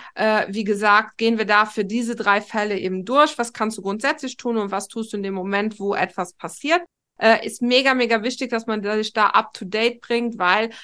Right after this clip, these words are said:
alleine schon, ähm, ja, ähm, das,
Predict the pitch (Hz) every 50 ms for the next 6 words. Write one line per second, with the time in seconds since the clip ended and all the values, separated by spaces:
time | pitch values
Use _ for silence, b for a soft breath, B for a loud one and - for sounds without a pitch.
0 | B B - 214 208 214 214 220 226 233 233 226 233 - - 220 208 220 220 226
1 | 226 220 - - 208 208 202 208 208 208 202 202 _ _ _ _ _ _ - 202
2 | 202 220 240 233 226 196 175 - - 92 120 156 180 208 220 226 208 202 - 226
3 | 214 220 240 233 - - - - - - - - - - - - _